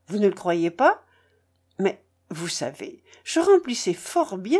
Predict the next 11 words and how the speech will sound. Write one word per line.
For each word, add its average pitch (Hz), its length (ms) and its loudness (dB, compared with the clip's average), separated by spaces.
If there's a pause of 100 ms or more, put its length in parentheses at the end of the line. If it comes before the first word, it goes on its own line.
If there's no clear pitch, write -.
mes 247 100 2
devoirs 180 420 0
de 226 100 -4
propriétaire 170 840 -4 (120)
rural. 254 600 -2 (480)
On 190 100 -2
me 196 120 2
connaît 196 480 0
dans 359 80 4
le 247 120 0
pays. 208 500 -2